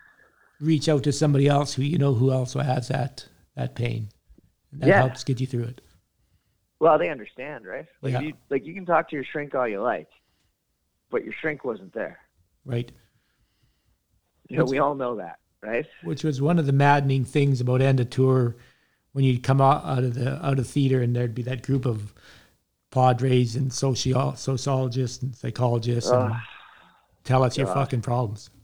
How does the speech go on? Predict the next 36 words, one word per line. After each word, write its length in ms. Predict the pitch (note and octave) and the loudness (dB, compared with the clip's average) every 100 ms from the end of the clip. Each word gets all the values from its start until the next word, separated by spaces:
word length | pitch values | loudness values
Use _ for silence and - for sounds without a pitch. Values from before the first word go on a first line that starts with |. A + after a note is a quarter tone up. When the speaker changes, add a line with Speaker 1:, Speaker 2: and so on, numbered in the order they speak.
| _ - | _ -4
Speaker 1:
My 120 | C#3 | 0
problem 340 | C#3+ E3 C#3+ C3+ | 4 4 4 2
is 300 | B2 - - _ | 0 -4 -18 _
you're 260 | C#3+ C#3+ D3+ | -6 2 4
not 180 | C#3+ C3 | 4 4
letting 240 | C3 C3 | 2 2
me 100 | B2+ | 0
get 180 | A#2+ B2+ | 0 -2
to 80 | B2 | -4
the 80 | A#2 | -4
fucking 340 | C3+ B2+ A#2+ | -4 -2 -2
beer 220 | A#2+ C3 | -2 -2
I 60 | A2+ | -2
want 280 | A2+ A2 A2+ | -4 -6 -8
right 180 | G#2 | -10
now. 260 | A#2 G#2 G#2+ _ _ _ _ _ | -12 -12 -16 _ _ _ _ _
You 60 | B2 | -2
know, 100 | B2 | 4
Speaker 2:
Yeah. 300 | E3+ E3+ - - F#2+ | 4 4 -2 -14 -16
Speaker 1:
<laughs> 240 | - C#3 | -10 -8
you 260 | E3 D3 E3 | -2 4 4
have 200 | C3 B2+ | 4 4
no 220 | C#3+ D3 | 4 6
idea 420 | E3+ C#3 C#3+ F3+ B2 | 6 4 4 2 2
what 200 | B2+ B2 | 0 -2
just 180 | B2 | -2
happened. 280 | C3+ B2+ C#3+ | 0 0 0
Why 240 | B2+ C#3+ C#3+ | 4 4 4
am 140 | C#3 | 2
I 100 | C#3 | 0
gonna 280 | C3+ C#3 C3 | 2 0 0
talk 300 | A#2+ C#3 C3 | 0 -2 -2
to 60 | B2 | -6
you 80 | A2+ | -6
about 220 | A#2 A#2 | -8 -10
it? 160 | A#2+ | -12